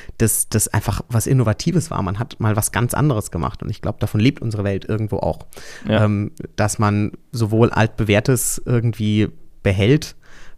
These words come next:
Speaker 1: ähm, aber gleichzeitig auch Neues wagt. Und ich verstehe aber auch, dass Leute das nicht als schön empfinden. Also es ist ja
Speaker 2: Mhm.
Speaker 1: unheimlich kalt und abschreckend und, ähm, hat nichts von dem, was man im klassischen Sinne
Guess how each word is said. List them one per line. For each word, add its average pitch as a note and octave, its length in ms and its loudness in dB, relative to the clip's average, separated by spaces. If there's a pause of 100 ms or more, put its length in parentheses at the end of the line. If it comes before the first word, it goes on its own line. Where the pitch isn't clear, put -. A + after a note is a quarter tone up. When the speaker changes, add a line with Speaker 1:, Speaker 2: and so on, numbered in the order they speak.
Speaker 1:
ähm, G#2+ 540 2
aber A2 420 4
gleichzeitig A2+ 480 2
auch F#2+ 100 -2
Neues G2+ 280 0
wagt. A2+ 360 -2 (400)
Und C3 220 4
ich - 80 0
verstehe C#3+ 360 2
aber A#2 200 4
auch, C3 160 6
dass A2+ 200 0
Leute B2 240 4
das A2 200 0
nicht - 260 -2
als A#2 100 -4
schön B2+ 240 2
empfinden. F#2 640 -4 (140)
Also A2+ 240 2
es A2+ 100 2
ist - 200 0
ja G#2+ 240 6
Speaker 2:
Mhm. A2+ 100 -8 (500)
Speaker 1:
unheimlich A#2 460 4
kalt - 480 0 (160)
und G#2 360 -2 (140)
abschreckend - 640 -2 (460)
und, A2 320 0
ähm, G#2+ 360 2 (300)
hat - 340 -6
nichts - 680 0
von A#2+ 300 0
dem, A#2+ 280 4
was A#2 220 0
man A2+ 220 2
im A2 180 -6
klassischen A#2+ 560 0
Sinne G#2 340 -2